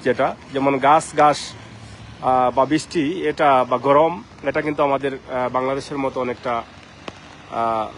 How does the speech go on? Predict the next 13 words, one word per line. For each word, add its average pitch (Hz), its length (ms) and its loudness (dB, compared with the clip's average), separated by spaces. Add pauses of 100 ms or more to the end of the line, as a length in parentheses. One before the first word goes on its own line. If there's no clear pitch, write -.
মনে 139 220 2
হয়। 131 240 -2 (1000)
আ, 123 60 -2
এখানে, 151 560 2
আ, 131 400 0
গত 139 160 0
বছর 180 320 0
আমি 165 240 4 (200)
আটত্রিশ 156 420 0
ডিগ্রি 185 180 -2
পর্যন্ত 180 300 -2
গরম 143 280 4
পেয়েছি। 117 380 -2